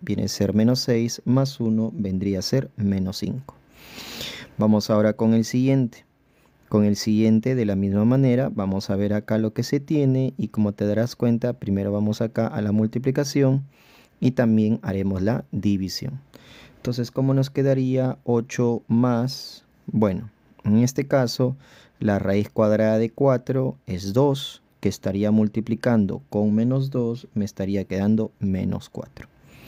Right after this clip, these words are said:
Más, en el siguiente sería cuatro entre dos, dos, ¿listo?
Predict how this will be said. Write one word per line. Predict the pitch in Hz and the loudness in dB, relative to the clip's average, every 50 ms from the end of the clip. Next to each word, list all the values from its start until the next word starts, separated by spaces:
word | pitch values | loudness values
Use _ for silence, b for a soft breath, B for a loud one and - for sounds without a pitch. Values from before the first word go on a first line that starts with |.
| B B B B B B B B B B B B B - - | B B B B B B B B B B B B B -2 2
Más, | 107 123 143 147 139 131 131 131 135 139 - - - - - - _ - | 2 4 4 4 2 2 2 0 -2 -4 -6 -10 -12 -14 -16 -18 _ 0
en | 110 101 104 | 2 2 4
el | 107 113 110 | 4 2 0
siguiente | - 135 131 127 127 123 117 113 113 107 113 120 127 | 0 -2 0 2 2 2 4 4 2 2 0 -2 -4
sería | 127 - - 98 95 98 104 101 95 | -4 -2 -4 -2 0 0 0 -2 -2
cuatro | - - 104 101 101 - 104 | -2 0 0 0 0 0 2
entre | 104 104 101 - 107 120 | 2 2 2 0 -2 0
dos, | 113 113 110 110 113 113 110 117 | 0 2 0 0 -2 -4 -2 0
dos, | 135 135 123 117 123 - - - - _ _ _ _ _ - - | 2 2 2 0 -2 -6 -12 -18 -20 _ _ _ _ _ -10 -6
¿listo? | - 92 90 - - - 123 135 131 | -4 -4 -4 -6 -4 -2 -4 -4 -4